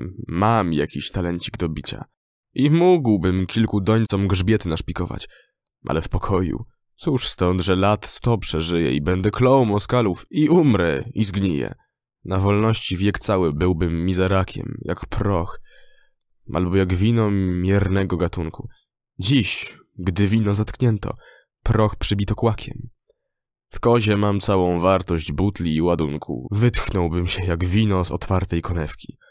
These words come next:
Spaliłbym jak proch lekko z otwartej panewki. Lecz jeśli mnie w łańcuchach stąd na Sybir wyślą, obaczą mnie Litwini bracia i pomyślą:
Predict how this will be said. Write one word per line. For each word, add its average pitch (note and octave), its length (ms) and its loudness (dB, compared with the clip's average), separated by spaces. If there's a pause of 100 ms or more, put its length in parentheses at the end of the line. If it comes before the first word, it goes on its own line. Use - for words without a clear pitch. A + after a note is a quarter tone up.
(240)
Spaliłbym F#2+ 720 0
jak C2+ 200 -8
proch G2+ 400 2
lekko F#2+ 440 -2
z - 120 0
otwartej F2+ 460 -2
panewki. E2+ 540 -8 (640)
Lecz B2+ 320 2
jeśli A#2+ 380 2
mnie D#2+ 420 -2 (340)
w F#2 40 0
łańcuchach F2 640 0
stąd - 360 -6
na D#2 140 -6
Sybir G2+ 480 0
wyślą, E2+ 540 -8 (920)
obaczą G2+ 720 0
mnie E2+ 240 -2
Litwini F2+ 520 -2
bracia E2 380 0
i F#2 80 -2
pomyślą: - 640 -4